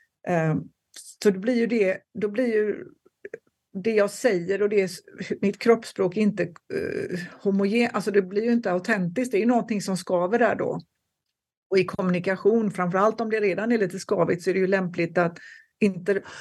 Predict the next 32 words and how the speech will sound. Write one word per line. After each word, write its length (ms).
Ja, 100
det 60
var 80
ju 80
bra, 360
alltså 220
man, 160
att 420
det 200
du 100
säger 340
hänger 280
ihop 340
med 200
ditt 180
kroppsspråk 540
så 100
att 60
det 80
blir 260
äkta 440
då. 200
Det, 320
det 80
är 40
svårt 360
nog 340
att 100
kommunicera, 840
kan 120
jag 80
tycka. 180